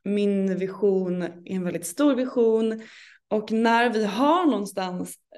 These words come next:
ett, ett mål eller någonstans vi vet att vi vill, då vet vi hela tiden hur vi ska agera på vägen för att ta oss dit. Och,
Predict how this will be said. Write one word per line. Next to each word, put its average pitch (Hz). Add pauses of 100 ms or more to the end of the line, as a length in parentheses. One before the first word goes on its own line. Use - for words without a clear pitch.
(160)
ett, 196
ett 202
mål 233
eller 196
någonstans 202
vi 190
vet 196
att 180
vi 185
vill, 202 (680)
då 208
vet 214
vi 190
hela 180
tiden 175
hur 180
vi 170
ska -
agera 185
på 175
vägen 170
för 185
att 190
ta 202
oss 196
dit. 208
Och, 202